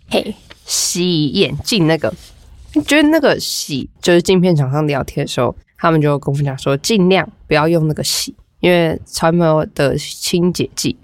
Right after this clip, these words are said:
Speaker 2: 会比较容易把磨层震坏。
Speaker 1: 嗯。
Speaker 2: 对，菲菲有听过这样的说法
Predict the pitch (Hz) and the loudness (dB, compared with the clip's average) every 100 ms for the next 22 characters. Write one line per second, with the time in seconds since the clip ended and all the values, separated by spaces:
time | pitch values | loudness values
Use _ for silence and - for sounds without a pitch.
0 | _ - 175 156 151 139 - 131 156 160 | _ -2 0 0 -2 0 -2 -2 -2 -4
1 | 143 - 131 151 147 - - 135 - - | -6 -6 -4 -2 -4 -4 -2 -2 -4 -6
2 | - - _ _ _ _ - 233 196 165 | -6 -6 _ _ _ _ 2 4 4 0
3 | - - _ - - - _ - 180 170 | -6 -20 _ -4 -4 -6 _ -6 -2 2
4 | 165 - 143 143 139 139 139 143 - - | 0 -2 -8 -2 -2 -2 -4 -6 -8 -10
5 | - | -14